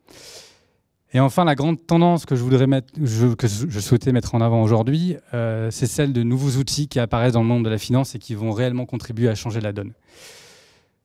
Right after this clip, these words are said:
Aujourd'hui, on a un véritable carrefour de l'histoire. On a un moment historique dans nos économies où, en fait, plusieurs facteurs convergent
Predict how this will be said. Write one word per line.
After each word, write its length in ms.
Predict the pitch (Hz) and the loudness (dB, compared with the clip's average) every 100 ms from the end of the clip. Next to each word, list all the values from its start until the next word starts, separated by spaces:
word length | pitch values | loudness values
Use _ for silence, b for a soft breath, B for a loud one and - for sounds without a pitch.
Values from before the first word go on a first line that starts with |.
| _ - | _ 0
Aujourd'hui, 340 | 127 147 170 | 2 4 2
on 100 | 175 | 2
a 60 | 147 | 2
un 160 | 135 | 2
véritable 480 | 131 151 151 165 135 | 2 2 2 0 -2
carrefour 380 | 120 151 - 156 | -2 -4 -2 -2
de 80 | 131 | 0
l'histoire. 720 | 123 - 147 170 165 117 120 _ _ _ _ - | -2 -2 -2 -2 -2 -6 -10 _ _ _ _ -10
On 140 | 135 139 | -4 2
a 60 | |
un 100 | 147 | 4
moment 240 | 143 139 147 | 4 4 2
historique 400 | 143 - 156 165 | 0 -2 -2 0
dans 100 | 131 | 0
nos 80 | |
économies 560 | 123 127 135 123 147 160 | 0 -2 -2 0 0 2
où, 80 | 131 | 2
en 100 | 123 | 0
fait, 300 | - 160 - | 0 -2 -2
plusieurs 380 | 139 131 156 127 | -2 2 2 0
facteurs 500 | 139 - 151 151 - | -4 -4 -6 -6 -6
convergent 640 | 147 131 123 139 120 | -6 -2 -2 -2 -4